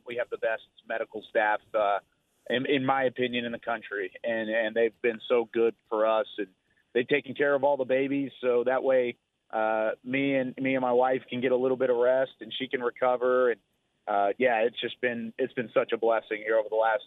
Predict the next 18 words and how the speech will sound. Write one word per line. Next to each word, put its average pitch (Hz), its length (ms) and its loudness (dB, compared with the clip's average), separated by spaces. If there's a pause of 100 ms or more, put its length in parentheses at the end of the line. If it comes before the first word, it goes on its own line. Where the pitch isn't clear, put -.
uh, 107 360 2 (220)
almost 120 360 0
a 101 60 -6
week 117 320 -2
now. 101 240 -2
Great, 110 360 0
that's 113 220 -2
crazy, 104 540 -6 (520)
um, 98 400 0
to 113 80 -2
even 110 220 -2
think 117 240 -2
about 120 180 2
it. 123 60 2
We 143 80 2
got 165 160 0
to 143 80 4
hold 160 340 2